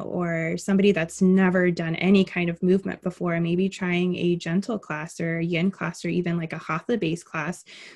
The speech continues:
where you're moving a little bit slower, starting to explore the movements.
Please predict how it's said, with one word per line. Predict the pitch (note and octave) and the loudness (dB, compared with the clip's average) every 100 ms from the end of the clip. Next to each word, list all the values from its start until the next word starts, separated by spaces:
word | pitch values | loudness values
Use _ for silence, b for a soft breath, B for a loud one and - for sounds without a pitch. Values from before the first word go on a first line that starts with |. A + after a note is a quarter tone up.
| B | B
where | A3 | 4
you're | G3+ | 6
moving | F#3+ F3 F#3+ | 6 6 4
a | F#3+ | 4
little | F3+ F3+ F#3 | 4 2 2
bit | F3+ - - | 0 -4 -12
slower, | - - G3+ G3+ F#3+ F#3+ F#3 | -18 -4 2 4 4 4 0
starting | - E3+ E3+ F3 | -2 0 2 0
to | - | 0
explore | D#3 - - - F3+ F3 | -4 -6 -12 -2 0 2
the | F3+ E3+ | 2 2
movements. | E3+ E3 - E3 F#3+ - - | 0 0 -2 -2 -2 -4 -10